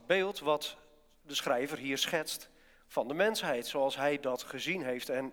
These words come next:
ervaren heeft. Voordat we christenen waren, zegt hij daar nog bij.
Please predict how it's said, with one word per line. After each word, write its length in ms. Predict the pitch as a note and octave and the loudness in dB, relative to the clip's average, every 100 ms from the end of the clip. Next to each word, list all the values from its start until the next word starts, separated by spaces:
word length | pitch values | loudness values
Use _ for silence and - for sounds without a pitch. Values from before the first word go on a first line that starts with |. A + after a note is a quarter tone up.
| - | -10
ervaren 480 | - C#3 G#3 G3+ B2+ | -8 -2 0 0 -2
heeft. 340 | G2+ - - - _ _ _ _ - _ | -6 -14 -18 -20 _ _ _ _ -20 _
Voordat 760 | - F#3 G#3 G#3 D#3+ D#3+ - - - _ | -6 0 0 0 -2 -2 -4 -14 -20 _
we 240 | C3+ C#3 - | -6 -6 -6
christenen 420 | D3 C#3+ - A#2+ | -4 -2 -2 -4
waren, 260 | G2+ F#2 - | -4 -6 -6
zegt 220 | A2 - | -8 -10
hij 80 | G2+ | -8
daar 200 | G2 F2+ | -6 -6
nog 140 | F2+ | -10
bij. 260 | F2+ D2 | -12 -14